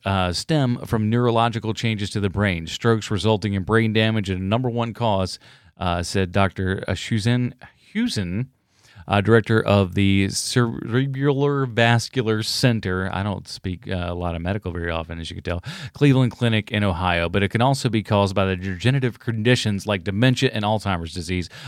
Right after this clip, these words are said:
according to the National Institute on Deafness and Other Communication Disorders. Other triggers include brain injuries occurring from severe blows to the head, brain tumors, gunshot wounds,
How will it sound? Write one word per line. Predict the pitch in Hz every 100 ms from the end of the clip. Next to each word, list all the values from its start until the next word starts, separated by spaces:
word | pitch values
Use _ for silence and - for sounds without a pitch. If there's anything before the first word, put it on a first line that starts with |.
| -
according | 98 107 104
to | 98
the | 90
National | 92 90 92
Institute | 101 101 101 - 107 98 -
on | 95 90
Deafness | 85 98 - 92 -
and | 92 -
Other | 95 95
Communication | - 95 90 - - 92 95 87
Disorders. | 85 - 98 98 90 87 - - _ -
Other | 135 160
triggers | 127 147 127 110
include | 101 120 98
brain | 95 127 175
injuries | 147 113 104 98 95 98
occurring | 98 - 113 101
from | 113
severe | 95 104 104 101
blows | 98 101 -
to |
the | 92
head, | 92 120 117 98
brain | 98 123 127
tumors, | - 117 110
gunshot | 95 107 104 - 101 98
wounds, | 95 92